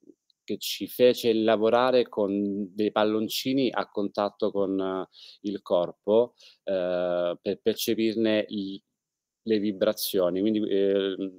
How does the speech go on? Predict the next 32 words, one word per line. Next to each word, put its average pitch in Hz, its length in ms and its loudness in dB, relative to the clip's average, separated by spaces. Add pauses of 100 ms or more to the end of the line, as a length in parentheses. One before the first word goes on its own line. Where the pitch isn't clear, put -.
mi, 101 240 -2 (440)
mi 110 120 -2
è - 20 0
rimasto 117 380 2
impresso 120 600 4
d-, 101 80 0
ehm, 95 420 0
il, 95 460 0
il 101 100 0
lavoro 120 560 6 (400)
e 92 440 2
avevo, 117 440 4
mhmm, 107 280 0 (180)
pensato 113 800 4
e 110 100 2
ideato 107 460 4
anche 104 500 0
uno 101 160 -2
spettacolo 101 760 0
che 87 80 -4
è - 20 -6
rimasto 90 460 -6
poi 92 340 -2
un 92 100 -6
attimino 95 440 -4
lì 90 600 -4
i, 82 60 -8 (540)
in, 87 840 -4 (420)
nei 92 200 -2
miei 98 260 2
appunti, 101 640 -2 (360)
ehm, 95 340 2